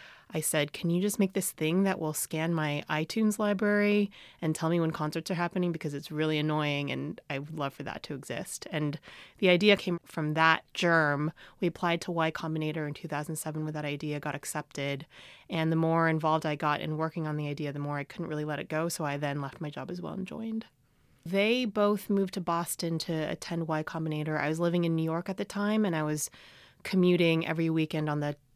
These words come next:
dreaded Chinatown bus down to Boston, and they were working on the idea. Ian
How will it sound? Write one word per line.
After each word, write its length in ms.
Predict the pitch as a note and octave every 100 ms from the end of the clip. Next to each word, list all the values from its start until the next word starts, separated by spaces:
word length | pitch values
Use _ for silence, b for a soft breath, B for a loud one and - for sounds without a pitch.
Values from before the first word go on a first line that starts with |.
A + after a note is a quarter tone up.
| -
dreaded 400 | E3 D3+ D3+ -
Chinatown 520 | - D#3 D3+ D#3+ D3
bus 400 | D3 C#3+ - -
down 460 | - D3 D3 D3+ D3+ b b b b
to 100 | F3+
Boston, 720 | D#3+ D#3 D3+ - D3 C#3+ C#3+ -
and 500 | E3+ D#3 D3+ D3+ D3 - b b b b
they 220 | F3 E3
were 440 | E3+ E3+ D#3+ D#3+ E3
working 340 | G3 F3+ G3
on 80 | F3+
the 80 | E3+
idea. 340 | D#3 D#3 D#3
Ian 560 | - F3 E3 E3 E3 E3